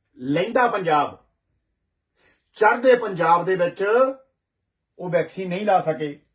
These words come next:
ਕਿੱਥੇ ਲਾ ਰਹੇ ਜਾ ਕੇ? ਲਹਿੰਦੇ ਪੰਜਾਬ ਦੇ ਵਿੱਚ ਧੀਆਂ ਦੇ ਵੈਕਸ-, ਵੈਕਸੀਨ ਲੱਗ ਰਹੀ ਆ। ਔਰ ਲੁਹਾਰ ਕੌਣ ਰਿਹਾ?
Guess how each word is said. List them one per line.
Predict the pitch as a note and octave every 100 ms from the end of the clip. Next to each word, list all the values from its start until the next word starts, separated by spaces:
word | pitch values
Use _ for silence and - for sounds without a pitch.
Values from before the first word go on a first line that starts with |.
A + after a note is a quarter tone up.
| _ _ _ _ _ _ _ _
ਕਿੱਥੇ | D3 - F#3
ਲਾ | F#3
ਰਹੇ | G3 G3
ਜਾ | G3
ਕੇ? | G#3+
ਲਹਿੰਦੇ | G3 D#3 F#3 G#3
ਪੰਜਾਬ | E3+ C#3 C3 C3+
ਦੇ |
ਵਿੱਚ | E3 G#3 F3
ਧੀਆਂ | D3+ C3
ਦੇ | E3+
ਵੈਕਸ-, | D3 - B2+
ਵੈਕਸੀਨ | B2 C#3 B2+
ਲੱਗ | G#2+ G#2
ਰਹੀ | A2 G#2+
ਆ। | - _ _ _ _ _ _ _ _ _ _ _ _ _ -
ਔਰ | D#3
ਲੁਹਾਰ | D#3 D#3+ F#3 G3+
ਕੌਣ | G3+ G3
ਰਿਹਾ? | G#3+ A3+ -